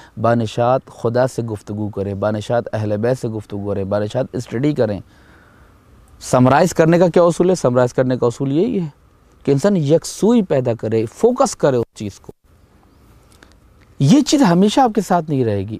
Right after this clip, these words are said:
اگر آپ مینیج کر سکے، آرڈر دے سکے، ترتیب دے سکے، نظم دے سکے اپنی زندگی کو، اس، اس نشاط کے ساتھ،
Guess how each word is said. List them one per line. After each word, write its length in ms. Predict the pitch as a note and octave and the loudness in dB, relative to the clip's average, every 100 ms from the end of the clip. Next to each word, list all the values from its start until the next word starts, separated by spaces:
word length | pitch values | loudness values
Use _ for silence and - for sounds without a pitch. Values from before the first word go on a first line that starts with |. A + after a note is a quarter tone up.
| - | -2
اگر 240 | F#3+ B3 F3 | 2 2 4
آپ 180 | G#3+ A3+ | 2 4
مینیج 580 | F3+ D3 E3 A#3+ G#3 | 4 4 6 4 2
کر 160 | - E3 | 0 0
سکے، 460 | C3+ C3 - A2 F#2 - _ _ _ _ _ _ _ _ _ _ _ _ _ _ _ _ _ | 0 -4 -4 -6 -6 -12 _ _ _ _ _ _ _ _ _ _ _ _ _ _ _ _ _
آرڈر 400 | E3+ G3 G#3+ B3+ | 0 4 4 4
دے 200 | G#3+ F#3+ | 4 2
سکے، 420 | - C#3 - A2 - | 2 -2 0 -4 0
ترتیب 560 | F3+ F3 - B3 C4 G3 | 2 2 0 0 2 2
دے 140 | F3+ | 2
سکے، 300 | D#3 D3 D3 | 2 -2 0
نظم 520 | C#3 E3+ B3+ A3 A3+ | 0 2 2 2 2
دے 160 | G#3+ G3 | 2 0
سکے 220 | F#3+ F3 | -2 -8
اپنی 200 | D#3 E3 | -8 -6
زندگی 460 | D3 C#3 C3+ C3 B2+ | -6 -6 -6 -6 -8
کو، 400 | - B2+ D3 F3 _ _ _ - | -6 -6 -6 -8 _ _ _ -2
اس، 220 | F3+ C#3 D3+ - - | -2 0 -8 -4 0
اس 220 | D#3+ - | 0 2
نشاط 520 | D3 C#3 - E3 D#3 | 0 2 2 2 0
کے 120 | D3+ | -4
ساتھ، 320 | B2+ C3+ B2 | -4 -2 -2